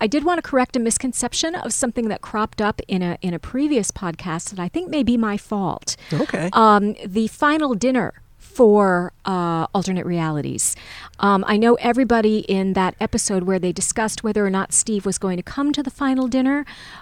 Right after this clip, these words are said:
Speaker 1: um, everybody was very perturbed at the possibility that he wouldn't. And some of that may be due to a comment that I made on Facebook where I said, "I think he might have to be coaxed into it." I did not mean that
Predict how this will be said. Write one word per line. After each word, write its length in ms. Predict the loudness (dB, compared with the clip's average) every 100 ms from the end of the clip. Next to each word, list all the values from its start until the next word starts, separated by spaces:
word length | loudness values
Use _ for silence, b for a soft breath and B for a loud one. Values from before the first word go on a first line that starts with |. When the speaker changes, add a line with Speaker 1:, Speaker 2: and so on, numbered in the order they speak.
| -6
Speaker 1:
um, 380 | 0 2 2 0
everybody 320 | -4 0 0
was 160 | 0 0
very 160 | -2 -2
perturbed 920 | -4 -12 -12 -6 2 6 6 4 0
at 120 | -4
the 80 | -4
possibility 640 | -4 -4 -4 -2 -2 -2
that 160 | -4 -6
he 140 | -4
wouldn't. 460 | 0 0 0 -8 -10 B B B -4
And 220 | -2 0
some 220 | 0 0
of 100 | 2
that 260 | 2 0 0
may 160 | 0
be 160 | 0 -4
due 320 | -4 -2 -2
to 300 | -2 -4 -4
a 100 | -4
comment 420 | -6 -4 -2 -2
that 160 | -6 -8
I 220 | -4 -2 0
made 300 | 0 2 0
on 180 | -2
Facebook 580 | -4 -4 -4 -2 -4 -4
where 160 | -2 -2
I 140 | -2
said, 260 | -4 -6 -8 -8
"I 60 |
think 300 | -8 -6 -6
he 100 | -6
might 220 | -6 -6
have 200 | -6 -10 -8
to 60 | -10
be 80 |
coaxed 580 | -8 -8 -8 -6 -6 -6 -6
into 400 | -4 -4 -6 -8
it." 180 | -10 -16 B B B B B B B 2
I 220 | 4 6
did 180 | 4 2
not 260 | 2 2 2
mean 480 | 0 2 2 2 0
that 360 | -2 -4 -6